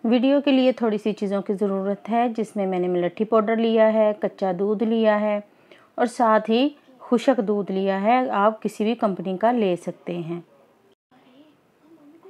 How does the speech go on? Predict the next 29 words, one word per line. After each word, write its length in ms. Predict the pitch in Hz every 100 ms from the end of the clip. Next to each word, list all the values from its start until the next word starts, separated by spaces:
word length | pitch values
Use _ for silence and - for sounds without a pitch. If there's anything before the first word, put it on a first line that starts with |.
| 359 - 392 _
एक 220 | 233 262
खाली 280 | - 240 226
कटोरी 400 | 226 - 214 208
में 180 | 208 220
एक 380 | - 247 233 233
चम्मच 300 | 220 196 -
के 140 | 208
करीब 280 | 202 196 185
मैं 160 | 196 190
मलट्ठी 360 | 190 185 180 190
पाउडर 300 | 190 180 185
डालूँगी। 580 | 196 185 190 190 240 311 - _ _ _ _ - -
मलट्ठी 280 | 247 240
पाउडर 340 | 262 277 233 254 -
आपको 320 | 202 196 233
पंसार 440 | 233 214 214 190
की 100 | 185
दुकान 360 | 185 208 196 180
से 140 | 226
आराम 360 | - 220 202 190
से 160 | 170 240
मिल 220 | 226 170
जाएगा। 460 | 185 170 175 175 175 _ _ _ _ _ _ _ _ _ _ _ _
एक 240 | 247 269 269
चम्मच 320 | 277 226 196
के 140 | - 208
करीब 320 | 202 208 220
हम 240 | 220 202
इसमें 480 | 190 - 196 196 269